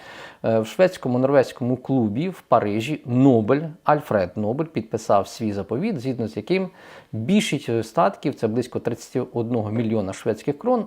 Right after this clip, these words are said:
мала піти на заснування саме цієї премії, премій за досягнення у фізиці, хімії, медицині, літературі та за діяльність зміцнення миру. От якраз звідси і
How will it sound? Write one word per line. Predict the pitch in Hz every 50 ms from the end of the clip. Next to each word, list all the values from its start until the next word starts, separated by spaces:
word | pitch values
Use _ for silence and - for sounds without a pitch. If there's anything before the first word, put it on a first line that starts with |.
| - -
мала | 117 143 165 160 131 107
піти | - - 113 - - 185 170
на | 139 120 139 156 160 139
заснування | 120 113 - - 117 107 110 110 107 98 92 90
саме | - - 95 95 92 90 90 _ _ _ _
цієї | - - 131 117 110 110 107 107 110
премії, | - - 214 220 202 180 156 131 113
премій | 110 - - 127 139 165 190 190 185 180 175 - _ _ - -
за | 113 113 127
досягнення | 104 113 110 - - 120 113 101 98 98 95 92 90 87 -
у | - 107 101
фізиці, | - - - 196 196 175 156 160 139 - - 98
хімії, | 92 - - - 190 180 170 156 135 110 101
медицині, | 101 113 123 135 143 143 - - 185 180 170 165 160 147 143 143 - - - _ -
літературі | 123 113 - 123 117 120 - - 175 170 160 151 143 - - - - _ _ _
та | - 151 156 165 - - -
за | - - 110
діяльність | 101 98 95 104 127 143 147 147 143 139 - - - -
зміцнення | 101 98 104 107 113 127 127 - - - 113 113 107 107 - - -
миру. | 107 101 92 85 80 - - - _ _ _ -
От | 131 135 - -
якраз | 95 - 120 123 117 101
звідси | 98 101 110 165 190 185 - - 113
і | - 113 123 143 156 156